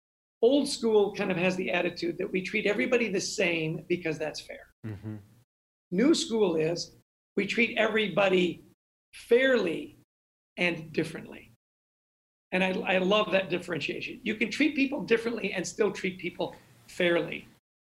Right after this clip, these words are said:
Speaker 1: Don't get stuck in that rut that this is the way we dress, this is the way we talk, this is the way we act. The world is too big a place with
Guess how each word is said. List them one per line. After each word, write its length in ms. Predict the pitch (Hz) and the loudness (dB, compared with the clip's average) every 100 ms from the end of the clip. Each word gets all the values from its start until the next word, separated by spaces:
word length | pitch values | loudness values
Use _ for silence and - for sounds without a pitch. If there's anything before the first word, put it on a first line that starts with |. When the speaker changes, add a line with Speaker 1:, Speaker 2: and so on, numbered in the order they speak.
| _ | _
Speaker 1:
Don't 260 | 151 240 269 | 2 2 2
get 160 | 262 - | 0 0
stuck 280 | - 233 | 0 2
in 100 | 233 | 2
that 200 | 190 185 | 0 -2
rut 240 | 190 175 - | 0 0 -2
that 120 | - - _ - | -10 -16 _ 0
this 240 | 226 226 | 2 2
is 120 | 226 | 0
the 100 | 226 | 2
way 140 | 214 190 | 4 2
we 120 | 190 | 0
dress, 320 | 180 165 143 | -2 -4 -4
this 260 | - 214 233 | 0 0 0
is 120 | 214 | 0
the 80 | 196 | 0
way 120 | 190 | 2
we 140 | 180 | 0
talk, 380 | - 160 170 - | -4 -6 -6 -2
this 180 | 214 220 | 0 0
is 100 | 185 | -2
the 100 | 185 | 0
way 120 | 175 | 0
we 160 | 160 160 | 0 -2
act. 200 | 160 - _ _ _ _ _ - | -6 -16 _ _ _ _ _ 0
The 100 | 190 | 2
world 340 | 185 277 277 | 6 6 6
is 140 | 220 - | 4 0
too 260 | - 254 | -2 0
big 180 | 254 254 | 2 4
a 60 | 233 | 2
place 500 | - 190 151 - - | 0 -2 -2 -8 -6
with 160 | 160 | -6